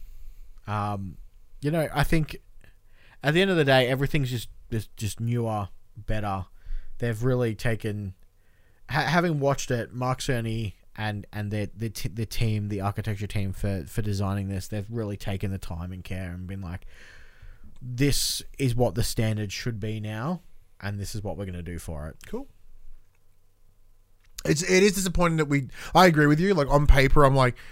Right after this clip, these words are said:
Speaker 2: "That sounds good."
Speaker 1: Yeah.
Speaker 2: In terms of an improvement from, from, f-, uh, four to now, or even compared to the Xbox One, One, uh, Series X, I'm like, "Look, they're similar enough."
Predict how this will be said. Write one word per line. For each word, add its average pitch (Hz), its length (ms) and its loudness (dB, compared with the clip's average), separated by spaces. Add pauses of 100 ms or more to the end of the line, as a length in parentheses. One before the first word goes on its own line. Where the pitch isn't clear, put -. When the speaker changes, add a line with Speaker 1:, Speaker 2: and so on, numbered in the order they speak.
(140)
Speaker 2:
"That 170 180 6
sounds 160 480 4
good." 151 320 0 (200)
Speaker 1:
Yeah. 139 360 4
Speaker 2:
In 151 100 2
terms 175 220 6
of 180 80 6
an 170 40 6
improvement 156 460 4
from, 143 200 0
from, 135 280 4
f-, - 380 -6
uh, 117 200 4
four 143 300 6
to 131 60 4
now, 175 300 8
or 139 120 4
even 131 260 2
compared 127 400 4
to - 80 -10
the 127 60 2
Xbox 117 380 -2
One, 143 240 6
One, 117 560 4
uh, 104 160 2
Series 123 420 0
X, 196 360 4 (380)
I'm 208 80 -2
like, 208 140 8
"Look, 220 180 0
they're 247 140 10
similar 143 440 0
enough." 220 360 -4